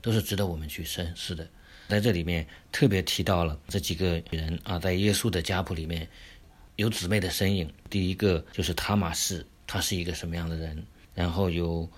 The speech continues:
喇合氏啊，这个人的故事我们更是非常的熟悉。还有就是乌利亚的妻子啊，也就是别示巴。那么大卫和别示巴之间发生的故事我们也都知道，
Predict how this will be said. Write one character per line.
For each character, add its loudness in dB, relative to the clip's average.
喇 4
合 2
氏 2
啊， 0
这 -2
个 2
人 0
的 0
故 0
事 0
我 -6
们 -4
更 -2
是 -4
非 -4
常 -4
的 -2
熟 -6
悉。 -2
还 -4
有 4
就 0
是 -2
乌 2
利 4
亚 6
的 0
妻 0
子 -6
啊， -2
也 0
就 2
是 -2
别 -2
示 0
巴。 -2
那 0
么 0
大 4
卫 2
和 0
别 2
示 0
巴 2
之 -2
间 0
发 -2
生 -2
的 2
故 -4
事 -4
我 -2
们 2
也 0
都 0
知 -2
道， 2